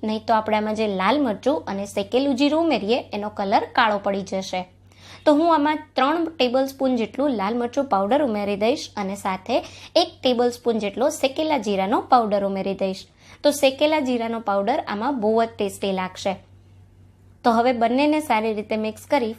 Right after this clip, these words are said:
ફરી આપણે આના પર કપડું લગાવી દઈશું અને બે થી ત્રણ જ કલાક માટે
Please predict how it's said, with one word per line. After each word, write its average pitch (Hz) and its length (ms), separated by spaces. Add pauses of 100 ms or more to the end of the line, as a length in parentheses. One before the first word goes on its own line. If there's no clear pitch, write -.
ફરી 277 200
આપણે 240 260
આના 226 140
પર - 220
કપડું 233 380
લગાવી 202 360
દઈશું 202 500
અને 208 140
બે 208 260
થી 302 200
ત્રણ 285 320
જ 294 160
કલાક 214 320
માટે 196 300